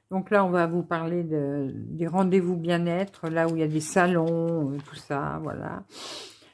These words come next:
Les, les livres à lire, voilà. Ici, il y a un article sur les poinsettias. La fleur de, de Noël, hein, la plante de Noël.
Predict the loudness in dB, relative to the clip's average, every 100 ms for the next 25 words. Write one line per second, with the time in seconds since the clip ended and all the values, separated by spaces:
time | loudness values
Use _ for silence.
0 | _ _ _ 4 6 6 4 2 4 4
1 | 4 4 4 4 2 0 -4 _ _ _
2 | _ _ _ -8 -4 -4 -4 -8 _ _
3 | _ _ _ _ _ _ _ -20 -20 _
4 | _ -20 -20 -20 _ _ _ _ -20 -20
5 | -8 -6 4 4 6 6 6 2 0 -6
6 | -6 -2 0 0 0 -2 0 -4 0 2
7 | 4 4 0 -4 _ _ _ _ _ _
8 | _ _ _ _ _ _ _ _ _ -20
9 | _ -6 -4 -2 4 4 6 2 4 4
10 | 6 4 4 2 0 0 -2 -2 -2 0
11 | 0 0 0 0 -2 -4 -4 -4 -4 -2
12 | -2 -2 0 -2 -2 -4 -6